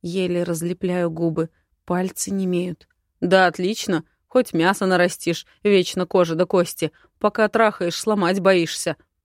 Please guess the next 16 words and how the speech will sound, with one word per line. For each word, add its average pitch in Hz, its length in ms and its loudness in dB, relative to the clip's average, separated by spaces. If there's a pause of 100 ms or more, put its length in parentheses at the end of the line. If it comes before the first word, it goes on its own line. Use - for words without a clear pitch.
(400)
«Что-то - 480 0
я 277 220 4
не 262 120 6
замечаю, 240 600 4
чтобы 190 280 0
ты 196 160 0
деликатничал. 190 920 0 (400)
Ладно, 170 520 2 (220)
доедай 208 460 4
и - 160 -2
мою 175 260 2
порцию. 156 560 -2 (200)
Мне 196 200 2
уже 185 280 2
идти 180 240 -2
надо». 147 360 0